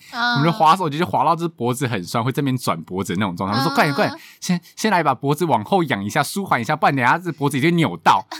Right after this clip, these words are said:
Speaker 2: 我们叫大滑特滑，当薪水小偷。然后就把讯息传出去之后呢，然后想，就想说：“嗯，怎么迟迟都没有人收到回信？”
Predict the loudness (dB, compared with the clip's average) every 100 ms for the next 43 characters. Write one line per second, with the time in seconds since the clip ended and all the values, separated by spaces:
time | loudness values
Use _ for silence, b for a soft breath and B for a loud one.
0 | -10 -4 -2 2 4 6 6 6 4 2
1 | 2 2 2 0 0 -2 0 0 0 0
2 | 0 -4 B B -2 0 2 0 -2 -2
3 | 0 0 -2 0 0 0 0 -2 -2 0
4 | -2 -4 B -8 -2 0 0 -2 -2 0
5 | 0 0 -2 -2 -2 -4 -4 -4 -2 -2
6 | 0 0 0 -2 -4 0 0 0 -2 -4
7 | -4 -2 -2